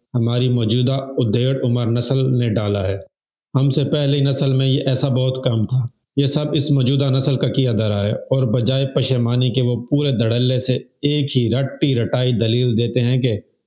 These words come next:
اللہ تعالیٰ کو ایسے ہی منظور تھا۔ گویا وہ اپنی غلطیوں کا ذمہ دار بھی مقدر کو ٹھہرا دیتے ہیں۔ کیا ہمیں نہیں معلوم کہ ہمارے دادا پردادا کی شادی کس عمر میں ہوئی تھی؟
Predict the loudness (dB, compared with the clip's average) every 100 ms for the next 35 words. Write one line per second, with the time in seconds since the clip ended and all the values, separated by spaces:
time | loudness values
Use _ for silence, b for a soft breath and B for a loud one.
0 | _ -2 0 0 0 0 -2 -2 -2 -2
1 | 0 0 0 0 0 0 0 -2 -4 -6
2 | -6 _ _ _ _ -2 0 0 0 0
3 | 0 0 2 0 0 0 0 0 0 0
4 | 0 0 0 0 0 0 0 -2 -6 _
5 | _ -4 -2 0 0 0 0 -2 0 0
6 | 0 0 0 -2 -2 -2 -2 -6 _ _
7 | _ _ _ -4 -2 0 0 0 0 0
8 | 0 0 0 0 0 0 0 0 -2 -2
9 | -2 -2 -4 -4 -2 -2 -2 -4 -4 -4
10 | -4 -2 -2 -2 -4 -2 -2 0 0 0
11 | -2 -2